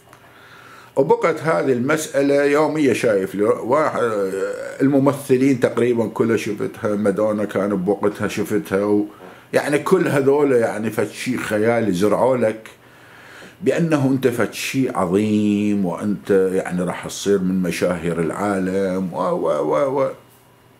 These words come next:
بس أنا مخيلتي ما راحت بعيد. ليش؟ لأن أنا فرحان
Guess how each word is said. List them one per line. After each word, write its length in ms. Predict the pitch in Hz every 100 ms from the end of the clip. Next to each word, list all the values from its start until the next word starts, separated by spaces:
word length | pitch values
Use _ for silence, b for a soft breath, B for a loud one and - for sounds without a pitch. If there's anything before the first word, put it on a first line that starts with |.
| _ _ _ _ B B B B B B B B B B B _ -
بس 240 | 147 147 214
أنا 180 | 240
مخيلتي 840 | 208 - 151 135 175 190 - 170 160
ما 200 | 151 151
راحت 380 | 127 - 92 - 80
بعيد. 320 | 76 69 69 - - _ _ _
ليش؟ 400 | 113 190 175 147
لأن 180 | 131 139
أنا 220 | 185 208
فرحان 880 | 202 165 - - 185 190 185 185